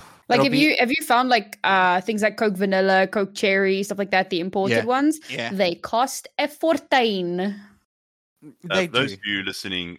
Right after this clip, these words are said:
Speaker 3: who are not French, Bulgarian, or
Speaker 1: <laughs>
Speaker 3: German, that word means fortune or lots and lots of money.
Speaker 1: Yep. Lots of mullahs.
Speaker 2: Chr-, Chris is also multilingual, <laughs> as we're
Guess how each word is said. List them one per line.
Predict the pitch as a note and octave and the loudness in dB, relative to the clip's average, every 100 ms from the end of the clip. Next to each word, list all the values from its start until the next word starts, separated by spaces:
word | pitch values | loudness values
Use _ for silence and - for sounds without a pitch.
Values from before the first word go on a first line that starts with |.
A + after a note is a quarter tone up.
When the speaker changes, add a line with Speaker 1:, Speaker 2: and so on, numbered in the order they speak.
| F#2 | -14
Speaker 3:
who | F#2+ F2+ | -8 -8
are | |
not | E2+ G2 | -4 -6
French, | - - E2+ D#2+ - - | -6 -8 -8 -8 -12 -12
Bulgarian, | F#2+ E2+ F2 E2 D#2+ D#2 D#2 - | -10 -8 -2 -4 -4 -10 -12 -8
or | - | -6
Speaker 1:
<laughs> | |
Speaker 3:
German, | E2+ D#2+ F#2 B3+ - A#4+ - A4+ | -6 -8 -8 -8 -4 -4 -2 0
that | G#2 G4+ | 2 2
word | G#2+ G#2 - - | 4 2 2 0
means | E2+ - - - | -2 -16 -20 -14
fortune | D3+ C#3+ - E2+ C#2+ - - | -6 -6 -6 -10 -12 -20 -14
or | G2+ C#3 | -12 -6
lots | C#3 C#3+ - | -4 -4 -6
and | G#2+ | -6
lots | G2+ F2+ | -6 -8
of | G#2 G2 G2 _ | -18 -18 -20 _
money. | - F2+ E2 D2 C#2+ _ G3 G3 | -14 -10 -8 -10 -18 _ -20 -10
Speaker 1:
Yep. | G3+ A3 _ _ F3+ - | -6 -6 _ _ -20 -12
Lots | G#3 G3+ G#3+ - | -4 -2 -2 -4
of | G3+ | -2
mullahs. | G#3 G#3 F#3+ F3 F3 - - B2+ - | 0 2 4 2 -2 -6 -10 -16 -20
Speaker 2:
Chr-, | - - D3 C#3 | -14 -12 -12 -16
Chris | - C#3+ - | -10 -10 -8
is | C#3 | -10
also | C3 C3 C#3 | -8 -8 -8
multilingual, | B2 C3+ - C#3 D3 C#3 G2 - | -8 -8 -6 -4 -4 -6 -8 -2
<laughs> | |
as | E3+ | -2
we're | C#3+ | 0